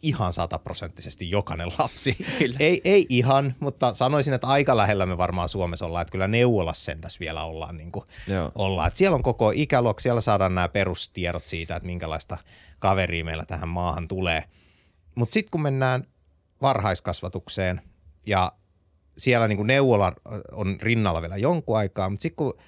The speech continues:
Speaker 1: siinä kohdassa, kun tavallaan niinku neuvola loppuu – niin siinä kohdassa meidän myös tiedonkeruu loppuu valtakunnallisesti. Koulu on sellainen musta aukko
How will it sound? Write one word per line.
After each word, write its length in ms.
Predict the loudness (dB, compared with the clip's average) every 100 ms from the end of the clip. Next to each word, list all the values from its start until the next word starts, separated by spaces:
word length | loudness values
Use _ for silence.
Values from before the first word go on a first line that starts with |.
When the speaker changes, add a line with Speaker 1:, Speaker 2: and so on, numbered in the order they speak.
| _
Speaker 1:
siinä 260 | -2 0 2
kohdassa, 320 | 4 4 2
kun 100 | -2
tavallaan 320 | 0 2 2
niinku 120 | 2
neuvola 640 | 2 4 6 4 4 0 -4 -12 -8
loppuu – 640 | -2 -2 -2 _ -10 -10 -14 _ _ -20 -20 -20 _ _ _ -4
niin 280 | 0 0 -2 -6
siinä 420 | -2 2 4 4
kohdassa 540 | 2 0 0 0 -2 2
meidän 300 | 2 4 2
myös 200 | -2 -2
tiedonkeruu 760 | 2 4 4 0 -6 -8 -10
loppuu 460 | -12 -14 _ -16 -16 -20 -20 -20 -6 0
valtakunnallisesti. 960 | 2 0 -8 -12 -12 -12 -12 -14 -18 _ _ _ -20 _ _ _ _ _ _ _ -8 -8 -2
Koulu 260 | 4 6 6
on 60 |
sellainen 200 | 4 2
musta 380 | 0 -2 0 2
aukko 540 | 4 4 0 -8 -8